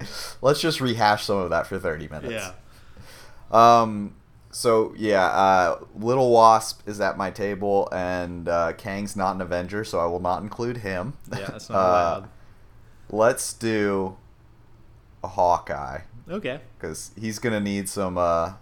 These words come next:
Speaker 1: he's gonna need some rep when Yelena comes to murder him in the near future.
Speaker 2: Yeah. You think she's, uh, she outmatches him? I mean, he fought
Speaker 1: Yes.
Speaker 2: But he fought <laughs> Black Widow very closely.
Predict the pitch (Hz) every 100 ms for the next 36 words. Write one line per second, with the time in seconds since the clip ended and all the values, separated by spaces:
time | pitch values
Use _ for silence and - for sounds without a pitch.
0 | 110 104 104 95 90 87 90 92 87 -
1 | 87 85 85 87 85 85 82 - 85 85
2 | - 85 85 82 78 73 80 76 78 78
3 | 82 82 80 78 82 78 78 107 101 92
4 | 95 120 123 156 - 165 147 139 135 -
5 | - 131 123 110 120 - 151 196 214 -
6 | - - - 139 147 214 208 196 165 139
7 | - - 104 101 87 82 - - - -
8 | 170 165 233 - 233 175 - - 156 160
9 | 135 202 208 113 110 95 - 139 170 -
10 | 92